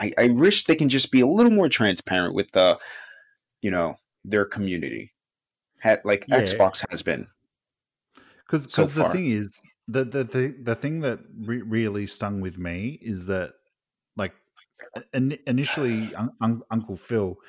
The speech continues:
Speaker 2: he's saying, Look, e-, everything that's happening this year with the, with the,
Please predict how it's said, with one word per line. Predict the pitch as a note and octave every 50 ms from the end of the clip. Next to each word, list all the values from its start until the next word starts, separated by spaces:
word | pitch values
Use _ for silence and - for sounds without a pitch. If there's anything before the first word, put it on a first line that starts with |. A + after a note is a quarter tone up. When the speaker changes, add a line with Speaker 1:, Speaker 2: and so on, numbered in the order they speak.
| - - - _
Speaker 2:
he's | - B2+ A2+ A2
saying, | - - A#2 G#2+ G#2 G#2 G2 G2 F#2+ F#2 - _ _ _ _ -
Look, | A2+ G#2 F#2+ F2+ - _ _ _ _ _ _ _ _ _ _ _ _ _ _ _ _ _ _ _ _ -
e-, | A#2+ B2 A#2 -
everything | C3 A2+ A#2 B2 A#2 - B2 A#2
that's | G#2+ G2 -
happening | A2 G#2 - - G#2+ G2 G2
this | F#2+ F#2 - -
year | G#2 G2 F#2+ F#2+
with | F2+ F#2 E2+ -
the, | F#2+ F#2 F#2 F2+ F#2+ G2 -
with | F#2 E2+
the, | F2+ F2